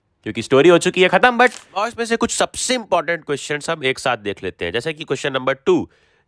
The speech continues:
जब जॉन बायरो, जो रहता है हॉर्स का ओनर, वो क्या कहता है कि, "A suspicious man would believe his eyes instead of his heart,"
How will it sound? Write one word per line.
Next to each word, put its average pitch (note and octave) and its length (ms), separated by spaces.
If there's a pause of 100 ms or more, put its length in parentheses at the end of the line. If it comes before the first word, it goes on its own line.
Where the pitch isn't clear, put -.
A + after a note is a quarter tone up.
जब F#3+ 280
जॉन D#3+ 320
बायरो, C3+ 640
जो B2+ 100
रहता C3+ 260
है D3 140
हॉर्स C3 320
का C#3+ 140
ओनर, A#2+ 320 (140)
वो C3+ 60
क्या E3+ 140
कहता C3 260
है G#2 160 (280)
कि, C#3+ 80
"A C#3+ 40
suspicious D#3 840
man C#3 200 (240)
would C3 200
believe D#3+ 260
his E3+ 200
eyes A#2+ 260 (260)
instead B2+ 300
of A2 100
his B2+ 200
heart," B2 200